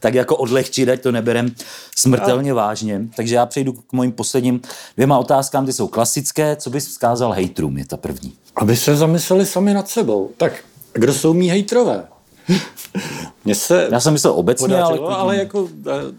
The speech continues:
Speaker 2: eh, je to, je to do-, dobrý téma, protože, eh, v letech, dejme tomu nějaký dva tisíce patnáct, šestnáct, sedmnáct, se dokonce v české televizi, eh,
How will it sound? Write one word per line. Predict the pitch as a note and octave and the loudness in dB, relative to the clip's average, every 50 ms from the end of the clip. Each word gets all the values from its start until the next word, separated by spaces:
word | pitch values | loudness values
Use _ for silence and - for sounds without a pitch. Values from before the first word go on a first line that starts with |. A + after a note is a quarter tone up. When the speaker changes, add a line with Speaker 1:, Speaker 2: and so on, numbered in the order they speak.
| _ _ - - | _ _ -10 -2
Speaker 2:
eh, | D#3+ | -2
je | D#3+ | 0
to, | D#3 F3+ | 0 0
je | - D#3 D#3+ | -2 -2 -2
to | D#3 - E3+ | 0 0 0
do-, | D#3+ D#3 E3 - | 2 2 0 0
dobrý | C#3+ D3+ D#3 D#3+ F3+ E3+ | -2 -2 0 0 0 0
téma, | E3+ E3+ E3 D3+ B2+ A2 G2+ | 0 0 0 0 0 -2 -2
protože, | F#2 G#2+ G#2+ - C#3 B2+ C#3+ D#3 C#3+ A#2+ A#2+ - _ _ - | -4 -6 -2 -2 -2 2 2 2 2 0 -4 -18 _ _ -4
eh, | A2+ G#2+ G#2+ G#2+ G#2 | -2 0 0 0 0
v | G2 G2+ | 2 2
letech, | A2 A#2+ A#2+ - - C#3 D3 C#3+ - - - - - - - | 2 2 2 0 0 2 2 0 -2 -8 -16 -18 -18 -10 -4
dejme | G#2+ A2+ A#2+ B2 B2+ | -2 0 0 0 0
tomu | B2 B2 - B2 B2+ | -2 0 0 0 0
nějaký | C3 B2+ B2 B2 - C3+ C3 | 2 0 -2 -2 -2 -2 -2
dva | A2 G#2+ A2+ | 0 0 -2
tisíce | - - - C3+ B2+ A2 - - C#3 B2+ A2 F#2+ - - - - - - - - | -4 -4 -8 -8 -8 -6 -2 2 4 4 4 4 0 -4 -16 -14 -12 -10 -4 0
patnáct, | - G#2+ - - B2+ B2 B2 C3 C3+ | 0 0 0 0 0 2 2 2 0
šestnáct, | - - A#2 G#2 - - C#3+ C#3+ C#3 C3 - | 0 -2 -2 -2 0 0 2 2 2 0 0
sedmnáct, | - A#2+ A2+ A2 A2 A#2+ A#2+ A#2 A#2 B2 B2+ C3 C3 - - - - _ - - - - - - - _ _ _ _ _ _ - | 0 0 2 2 4 2 2 2 2 0 0 -2 -4 -8 -14 -14 -16 _ -20 -20 -20 -20 -20 -20 -20 _ _ _ _ _ _ -10
se | - - - A#2+ | -4 2 4 4
dokonce | B2+ A#2 C3 C#3 C#3+ C3+ - - D#3 D3+ C#3 C3 - - _ _ - | 4 6 4 4 2 2 0 2 2 2 2 0 -2 -8 _ _ -20
v | - - | -10 -2
české | - C3+ B2+ - - - D#3+ D#3 | 0 0 0 0 -2 -4 -4 -2
televizi, | - C3+ B2 B2+ C3+ C3 C#3+ C3+ A#2 C3+ D3 D3 D3+ D3+ | 0 2 4 4 4 4 4 4 2 2 2 2 0 0
eh, | - - A2+ G#2+ G#2+ G#2 G#2 G#2 G2+ F#2 | -2 -4 -4 -2 0 0 2 2 0 -2